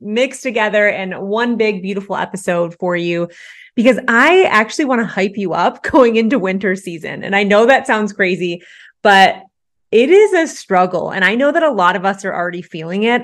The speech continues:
I'm grateful that I don't live in Michigan still, because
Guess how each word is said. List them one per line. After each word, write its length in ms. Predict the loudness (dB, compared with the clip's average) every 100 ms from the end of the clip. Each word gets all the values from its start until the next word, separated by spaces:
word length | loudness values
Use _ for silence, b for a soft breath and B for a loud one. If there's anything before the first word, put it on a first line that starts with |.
| -2
I'm 320 | -2 0 -2
grateful 600 | -2 -2 -2 -4 -4 -2
that 120 | -2
I 120 | -4
don't 420 | -6 -6 -6 -8 -8
live 260 | -6 -6
in 200 | -6 -6
Michigan 440 | -6 -6 -2 0 0
still, 400 | 2 4 4 2
because 460 | -2 0 0 -2